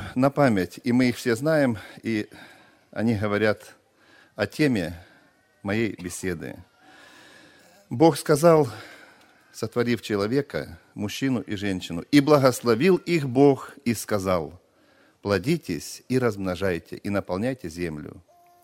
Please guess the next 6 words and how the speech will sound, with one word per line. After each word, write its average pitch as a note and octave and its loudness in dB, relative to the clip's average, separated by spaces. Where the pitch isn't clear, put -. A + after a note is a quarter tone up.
<coughs> - 10
Второй D#3 4
текст — - 0
слова B2 4
Иисуса G#2+ -4
Христа. F#2 -6